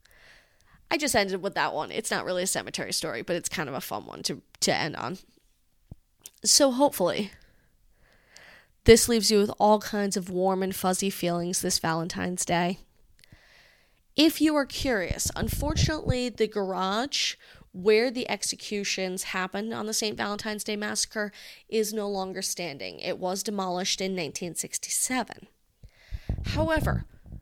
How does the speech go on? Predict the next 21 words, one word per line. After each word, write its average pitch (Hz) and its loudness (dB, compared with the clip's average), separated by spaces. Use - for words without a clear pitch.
some 277 2
industrious 208 2
person 185 -2
did 208 4
salvage 202 -4
the 208 -6
bricks, - -4
and 208 2
you 208 2
can 233 8
see 269 -2
the 254 -6
bricks - 0
riddled 185 0
with 247 0
bullet 262 2
holes - -4
at 208 -2
the 208 -2
Mob 196 4
Museum 175 2